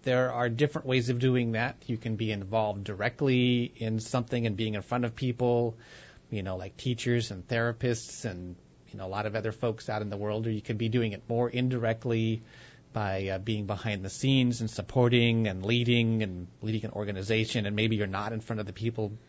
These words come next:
directly being influenced and helped. But however that is done, it's really important to work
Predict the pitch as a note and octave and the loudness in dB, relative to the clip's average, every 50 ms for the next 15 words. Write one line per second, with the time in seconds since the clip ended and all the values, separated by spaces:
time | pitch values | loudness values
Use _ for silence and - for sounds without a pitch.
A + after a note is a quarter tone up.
0 | - - - G#2 G#2 G#2+ A2 A2+ - A2+ G#2+ F#2+ G2+ G2+ G2+ G2+ G2+ G#2 G#2+ G#2+ | -16 -12 -6 0 0 0 0 0 -2 -4 -4 -2 -4 -6 -6 -6 -6 -6 -6 -6
1 | - - A2 G2+ G2 G2 - - A2 G2 G2+ G#2 G#2+ G#2+ A2 A2 - - - - | -4 -4 -4 -2 -4 -6 -8 -8 -8 -8 -4 -4 -2 -2 -2 -4 -8 -14 -20 -20
2 | - - - - - - - - - - - - - - - - - - C3 B2+ | -20 -20 -20 -20 -20 -20 -20 -20 -20 -20 -20 -20 -20 -20 -20 -20 -8 2 4 4
3 | A#2+ G#2+ D3 D#3 D#3 D#3+ E3 E3+ D#3+ E3+ D#3 C#3+ C#3+ C#3 C#3 C#3 C3 A2+ - - | 4 4 4 4 6 8 8 8 8 6 6 6 6 8 8 6 4 4 4 4
4 | C#3 C#3 C3+ B2 A#2+ B2 B2 B2 B2+ - - - - - - - - - - - | 6 6 6 4 4 4 4 2 2 0 -4 -12 -20 -20 -20 -20 -20 -20 -20 -20
5 | - - - C3 A#2 - - - B2+ C3+ D3 D3+ D#3 D#3 D#3 C#3+ C3 B2 A#2 - | -12 -6 -6 -6 -6 -6 -4 0 4 4 6 8 8 6 6 4 2 0 0 2
6 | - C#3+ C#3 A#2+ A#2+ A2 - - - A#2+ A2+ A#2+ B2+ C#3 D3 C#3+ C#3+ - | 4 4 4 2 -2 -6 -6 -4 -2 0 2 4 4 4 2 2 -2 -8